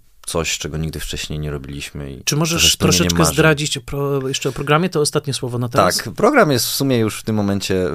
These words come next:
Speaker 1: w miarę jawny. Będziemy go promować, komunikować, ale z jednej strony musicale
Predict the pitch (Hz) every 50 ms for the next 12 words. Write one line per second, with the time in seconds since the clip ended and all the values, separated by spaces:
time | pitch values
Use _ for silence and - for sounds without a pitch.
0 | 90 90 85 85 98 113 127 131 117 110 110 113 117 127 131 143 156 143 120 107
1 | 95 98 98 98 95 90 98 95 92 92 87 - 95 92 92 90 90 87 - -
2 | - 85 82 85 80 80 87 85 85 101 110 110 110 - - - 92 87 87 87
3 | 87 87 87 87 87 87 - - - - - - - - - 107 107 107 101 95
4 | - - 98 92 92 90 90 87 87 85 85 82 85 87 92 87 87 92 - 107
5 | 104 107 113 113 113